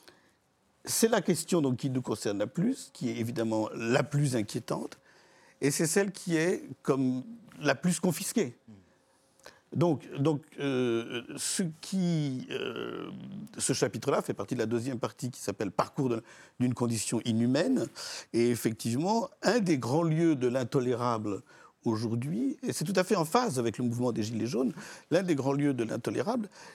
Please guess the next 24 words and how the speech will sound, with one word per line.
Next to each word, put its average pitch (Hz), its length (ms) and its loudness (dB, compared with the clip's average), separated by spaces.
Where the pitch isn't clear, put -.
c'est 208 500 4
la 147 180 4
confiscation 156 1000 0
de... 127 420 0
Euh, 104 220 0
la 123 200 0
parole 151 640 0
au 160 180 6
nom 170 560 4
de 143 120 4
compétences 143 560 2
insuffisantes, 143 880 0
d'un 147 160 4
savoir 135 460 2
insuffisant, 135 800 -2
d'une 156 280 2
expertise 143 760 -2
insuffisante. 113 720 -6
Donc 143 240 2
j'ai 131 160 2
voulu, 143 480 0
dans 151 160 -2
ce - 180 -8
chapitre, 147 480 -4